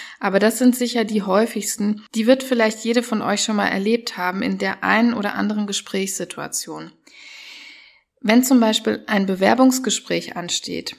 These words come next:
da könnte es einerseits so um das Gefühl gehen, unzureichend zu sein oder auch Scham.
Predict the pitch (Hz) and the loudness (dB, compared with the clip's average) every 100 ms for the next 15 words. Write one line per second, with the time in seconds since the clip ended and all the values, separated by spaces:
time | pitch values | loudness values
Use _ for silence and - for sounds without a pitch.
0 | - 196 202 208 220 208 180 202 202 196 | -2 -2 2 4 2 0 0 2 2 0
1 | 196 208 196 190 190 - 196 - 226 220 | 0 -2 -2 -2 -2 -6 -8 -6 -2 0
2 | 214 214 196 190 - 233 233 214 190 190 | 0 -2 -2 0 4 4 4 -4 -2 -2
3 | 196 196 - 196 185 180 185 185 190 180 | -2 -4 -4 -4 -4 -2 0 0 -2 -4
4 | 180 185 - - 208 208 214 220 226 | -4 -4 -4 -2 0 0 0 0 -2